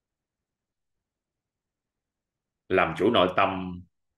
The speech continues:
là chủ động lựa chọn dùng tình để đối đãi hay dùng tánh để phân tích phân biệt hay dùng tâm để đón nhận.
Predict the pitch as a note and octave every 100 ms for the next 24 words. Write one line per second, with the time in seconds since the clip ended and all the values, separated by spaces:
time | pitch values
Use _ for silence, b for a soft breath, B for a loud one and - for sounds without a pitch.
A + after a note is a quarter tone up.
0 | - F2 E2+ D#2 - G#2+ F2 E2+ F2+ D#2+
1 | E2 E2 D2+ D#2 E2+ E2 - F2+ E2 D#2+
2 | E2 D#2 E2 G#2 C3 D#2+ D#2+ B2 E3 -
3 | _ F#2+ F#2+ E2 E2 A2 D#3+ A#2 A2+ G2+
4 | - - G2 E2 D#2 D2+ - _ - G2+
5 | E2+ E2 G#2+ G#2 F#2+ A2+ C#3+ F#2+ D#2